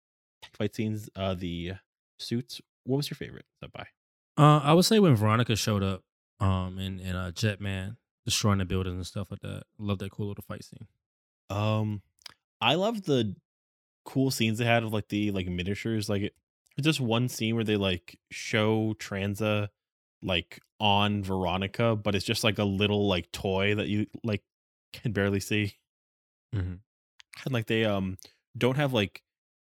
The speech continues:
Speaker 1: C G to show the cockpits, so it's very clear they're just, like, taking footage there, like, in camera, which is really cool.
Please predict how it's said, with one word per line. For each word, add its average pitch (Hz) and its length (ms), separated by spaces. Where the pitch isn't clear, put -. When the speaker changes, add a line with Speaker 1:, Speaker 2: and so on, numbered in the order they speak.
Speaker 1:
C 113 340
G 104 300
to 107 100
show 107 200
the 98 120
cockpits, - 800
so 113 180
it's 98 140
very 104 280
clear 101 300
they're 101 140
just, 95 180
like, 98 200
taking 104 440
footage 95 400
there, 104 340
like, 87 340
in 98 220
camera, 95 640
which 110 160
is - 40
really 110 200
cool. 117 280